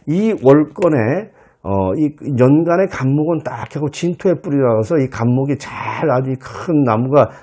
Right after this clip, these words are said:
잘 자랐는데 월권에 보면 갑술이에요.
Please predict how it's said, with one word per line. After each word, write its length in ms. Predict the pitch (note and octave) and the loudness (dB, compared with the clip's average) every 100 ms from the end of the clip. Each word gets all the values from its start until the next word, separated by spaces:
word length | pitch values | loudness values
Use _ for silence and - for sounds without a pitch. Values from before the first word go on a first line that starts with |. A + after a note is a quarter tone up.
| _ | _
잘 220 | - B2 | -4 -2
자랐는데 480 | C#3+ B2+ G#2 F#2+ B2+ G#2+ | 0 -2 -4 -2 0 0
월권에 520 | G#2+ D#3 D#3 - E3+ B2+ | 2 2 0 -2 -2 -2
보면 400 | A#2 C#3+ G#3 G3+ - _ - | -2 0 -2 -6 -18 _ -12
갑술이에요. 720 | B2 - - G3 F3 G2+ | -12 -12 -10 0 2 2